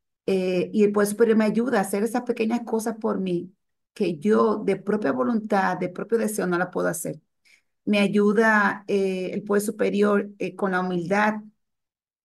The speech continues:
de saber que hay cosas que no me pertenecen, comida que no me pertenecen, cantidades que no me pertenecen. Entonces, el poder superior me da como la luz, eh, la, la, la visión clara de que tengo límites, o sea, soy una persona limitada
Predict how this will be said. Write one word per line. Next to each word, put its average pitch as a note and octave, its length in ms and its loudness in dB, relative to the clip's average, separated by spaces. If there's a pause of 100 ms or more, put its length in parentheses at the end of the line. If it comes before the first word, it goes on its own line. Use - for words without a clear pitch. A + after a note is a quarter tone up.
(120)
de F#3 280 0
saber F#3 380 0
que F#3+ 400 -2 (380)
hay F#3+ 180 2
cosas G3+ 240 -2
que G3 80 -4
no F#3+ 80 -2
me F#3 140 -4
pertenecen, F#3+ 580 -2
comida F3 380 -2
que F#3 100 -4
no F3+ 80 0
me F3 80 0
pertenecen, F#3 640 -2
cantidades F3 480 -4
que F#3 80 -8
no F3+ 80 -2
me F3 100 -2
pertenecen. F#3+ 680 -6 (240)
Entonces, - 240 -2
el - 20 -4
poder G#3 200 2
superior A#3 360 2
me G3+ 120 2
da F#3+ 120 4
como G#3+ 260 0
la F#3 180 2
luz, G3+ 460 -2 (100)
eh, F3+ 120 -8
la, E3 320 -8
la, E3 520 -4
la F#3 140 -2
visión A3 440 0
clara F#3+ 360 2
de F3+ 180 -6
que F3+ 340 -4 (300)
tengo G#3 280 2
límites, A#3 520 2
o - 40 -20
sea, E3+ 180 -4
soy G3 120 -4
una G3+ 100 0
persona G#3 260 -2
limitada F#3+ 680 0